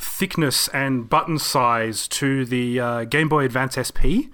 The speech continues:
to a certain extent, because it's kind of, you know, it's very close together, and you're looking at a kind of tiny screen on an angle, and the buttons are very close. So even when you're using only one Joy-Con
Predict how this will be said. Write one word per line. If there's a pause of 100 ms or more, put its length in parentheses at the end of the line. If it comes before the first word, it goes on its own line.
(520)
to
a
certain
extent,
because
it's
kind
of,
you
know,
it's
very
close
together, (440)
and
you're
looking
at
a
kind
of
tiny
screen
on
an
angle,
and
the
buttons
are
very
close.
So (320)
even
when
you're
using
only
one
Joy-Con